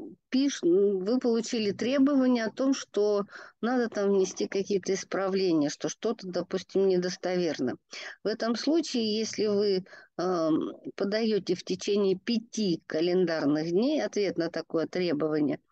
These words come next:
на уведомление, а, то, соответственно, штрафных санкций не будет. Но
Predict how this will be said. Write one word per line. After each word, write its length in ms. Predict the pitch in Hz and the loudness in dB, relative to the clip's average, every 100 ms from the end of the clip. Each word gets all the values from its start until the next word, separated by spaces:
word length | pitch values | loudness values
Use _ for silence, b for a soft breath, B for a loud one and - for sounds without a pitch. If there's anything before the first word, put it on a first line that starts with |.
| B B - | B B -4
на 320 | 180 170 156 | 0 0 0
уведомление, 880 | 143 170 185 196 196 175 151 143 135 B B B B | 2 2 2 2 2 2 2 2 0 B B B B
а, 260 | - 127 - - | -4 -2 -2 -2
то, 200 | 202 262 | 0 0
соответственно, 560 | 311 233 202 214 247 254 | 0 -2 -2 -2 -2 -4
штрафных 500 | - 196 214 233 247 | -4 -4 -2 0 -2
санкций 420 | - 214 220 226 | -2 -4 -2 -2
не 140 | 226 240 | 0 2
будет. 400 | 233 220 135 - | 2 0 0 -2
Но 360 | 170 214 170 | -2 0 -2